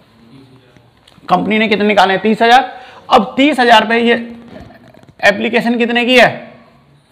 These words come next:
दो रुपए की। एप्लीकेशन कितने की है? तो यहां से जो पैसा जो बनेगा कितना हो जाएगा application पे?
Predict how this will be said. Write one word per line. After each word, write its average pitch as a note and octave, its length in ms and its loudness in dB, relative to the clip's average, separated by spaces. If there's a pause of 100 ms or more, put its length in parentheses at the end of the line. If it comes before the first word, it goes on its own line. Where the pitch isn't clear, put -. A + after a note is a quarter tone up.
(480)
दो F#3+ 200 2
रुपए A#3+ 220 2
की। C#4 100 0
एप्लीकेशन A3 720 -2
कितने A#3 280 0
की B3+ 80 0
है? G#3+ 300 2 (580)
तो C#4 60 2
यहां G#3 280 2
से C4 100 -2
जो C#4 100 -2
पैसा A#3+ 320 0
जो C4 100 2
बनेगा A3 460 4 (640)
कितना A#3 240 -4
हो A#3 100 -2
जाएगा A#3+ 260 -2
application A3+ 500 -4
पे? A3 340 -4